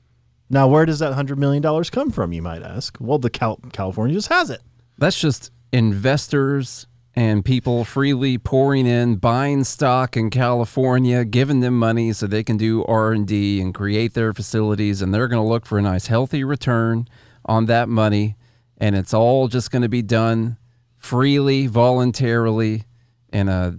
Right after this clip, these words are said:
Speaker 2: nice profit-driven system so those
Speaker 1: Mm.
Speaker 2: people can get that money returned back to them.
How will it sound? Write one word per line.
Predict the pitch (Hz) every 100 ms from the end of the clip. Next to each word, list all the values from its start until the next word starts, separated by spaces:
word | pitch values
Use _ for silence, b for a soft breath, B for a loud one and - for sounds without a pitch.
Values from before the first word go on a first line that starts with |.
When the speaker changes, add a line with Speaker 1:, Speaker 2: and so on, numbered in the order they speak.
| -
Speaker 2:
nice | 110 113 -
profit-driven | - 113 117 120 - 117 110 113
system | 101 110 98 107 98
so | 95 101
those | 98
Speaker 1:
Mm. | 101
Speaker 2:
people | 110 110 104
can | 101
get | 98
that | 104 85
money | 98 98
returned | 92 92 95 92
back | 90 87
to | -
them. | 95 92 92